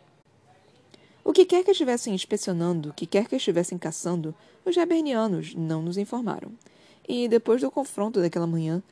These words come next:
sabia que insistir por uma confissão não ajudaria. Tinha usado minha cota de tolerância do dia. Então, passamos mais uma noite no bosque. E foi precisamente assim que acabei sentada diante de Yuri na fogueira, depois que os gêmeos se arrastaram para as próprias tendas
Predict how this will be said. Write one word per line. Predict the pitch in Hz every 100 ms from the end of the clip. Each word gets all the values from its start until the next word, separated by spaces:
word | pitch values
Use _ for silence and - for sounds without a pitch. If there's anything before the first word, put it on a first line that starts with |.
| _ _
sabia | - 320 214 214
que | 214
insistir | - 170 - 170 170
por | 190
uma | 160 160
confissão | - 202 - 180 - 180 170 -
não | 165 165
ajudaria. | 175 175 190 151 - - - - -
Tinha | - 311
usado | 233 214
minha | 180 160
cota | - 160 160
de | 151
tolerância | 170 175 165 151 147
do |
dia. | 151 143 147 196 - - - -
Então, | - 370 226 196
passamos | 196 165 - 165 160
mais | 156 156 190
uma | 214
noite | 196 196
no | 220
bosque. | 190 - - - - - - -
E | 320
foi | - 233
precisamente | 220 160 - 165 196 202
assim | 220 - 196 190
que | 175
acabei | - 160
sentada | 165 202 190 185 165
diante | 143 156 165
de | 160
Yuri | 156 160
na | 165
fogueira, | - 175 - 202 - - - -
depois | 294 277 269
que | 277
os | 233
gêmeos | 214 208 170
se | -
arrastaram | 180 190 - 190 175
para | 143 160
as |
próprias | - 170 180
tendas | - 165 170 156